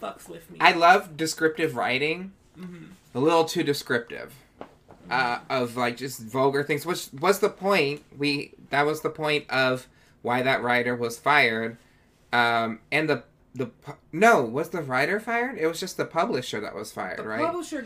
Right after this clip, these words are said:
Speaker 1: got fired for
Speaker 2: Be,
Speaker 1: publishing
Speaker 2: be,
Speaker 1: their story.
Speaker 2: yeah, be wary that we have not read this book in five months.
Speaker 1: Mm-hmm.
Speaker 2: Yeah.
Speaker 1: Not bad.
Speaker 2: Um, so we're, I'm just going off of my notes I took. Um, but yeah,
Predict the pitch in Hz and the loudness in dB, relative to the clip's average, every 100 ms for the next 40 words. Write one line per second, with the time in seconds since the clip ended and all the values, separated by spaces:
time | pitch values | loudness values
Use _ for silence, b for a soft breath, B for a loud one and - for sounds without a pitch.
0 | 208 233 254 247 214 202 135 151 220 247 | -8 -4 -4 -4 -4 -4 2 8 10 10
1 | 233 208 139 214 254 202 175 - 202 185 | 8 4 4 6 6 4 -2 -6 -10 -8
2 | 143 165 127 165 214 254 175 175 180 202 | -2 0 2 2 4 4 4 6 8 8
3 | 220 190 165 165 190 190 180 165 156 151 | 6 6 4 4 0 0 0 0 0 0
4 | 143 147 - 165 190 - - 135 135 131 | 0 -2 -2 -2 -2 -2 -4 -2 0 0
5 | 127 127 123 117 117 - - - - 127 | -2 -4 -6 -8 -14 -20 -20 -14 -2 2
6 | 123 127 123 135 143 156 - 160 165 156 | 4 2 -2 -4 -4 -4 -10 -14 -14 -14
7 | 139 - _ _ - 127 120 110 104 113 | -18 -20 _ _ -12 -6 -2 -2 -4 -10
8 | - - - b b b b b b - | -16 -18 -20 b b b b b b 2
9 | 135 135 131 135 - 143 151 170 156 151 | 4 4 2 -2 -2 0 2 2 4 4
10 | 175 190 175 160 156 151 135 127 117 123 | 4 2 -2 0 2 0 0 0 -2 -4
11 | 135 - 131 135 165 156 - - _ _ | -4 -6 -6 -4 -2 -2 -2 -14 _ _
12 | _ 120 120 117 113 110 123 - _ _ | _ -2 0 0 -2 -6 -14 -20 _ _
13 | _ - B B B B B 135 160 147 | _ -20 B B B B B 0 2 2
14 | - - 139 147 110 | 0 -6 2 4 4